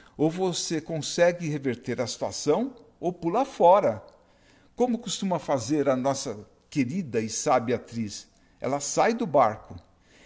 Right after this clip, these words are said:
Ela não gasta energia no que tá ruim, ou mais ou menos. Ela prefere reservar sua energia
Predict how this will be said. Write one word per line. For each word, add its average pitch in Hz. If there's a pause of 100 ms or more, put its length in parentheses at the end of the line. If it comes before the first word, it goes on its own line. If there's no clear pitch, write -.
(140)
Ela 156
não 180
gasta 180
energia 151
no 156
que -
tá 151
ruim, 117 (520)
ou 151
mais 135
ou 127
menos. 110 (220)
Ela 135
prefere 139
reservar 117
sua -
energia 117